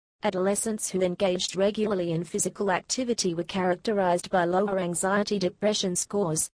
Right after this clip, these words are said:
and displayed much less social behavioral inhibition than their less active counterparts.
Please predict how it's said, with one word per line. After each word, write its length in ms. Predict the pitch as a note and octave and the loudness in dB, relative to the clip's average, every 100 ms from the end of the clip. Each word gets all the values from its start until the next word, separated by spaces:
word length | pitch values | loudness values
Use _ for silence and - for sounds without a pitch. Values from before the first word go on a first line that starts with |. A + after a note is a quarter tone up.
| _ | _
and 120 | G3 F3+ | 0 0
displayed 520 | F#3 - A3 F3+ F3 | -2 -2 2 2 0
much 260 | F3 E3 | -4 -2
less 220 | F3+ F3 - | 2 2 2
social 440 | - G#3+ A3+ A3 | 2 2 2 0
behavioral 760 | F#3+ F3+ G#3 A#3+ A#3 G#3 G3 F#3+ | -2 -2 0 0 2 0 0 0
inhibition 480 | G3 F#3+ G3+ F#3 | 0 0 -2 -2
than 160 | F3 E3+ | -2 0
their 140 | F3 | 2
less 280 | E3+ F3+ F3 | 2 2 2
active 340 | G3 F#3 F#3 - | -2 -2 -4 -6
counterparts. 1000 | F#3 G3 G#3 G#3 G3 E3+ D#3+ D#3+ - | -4 -2 -2 -4 -2 0 0 0 -2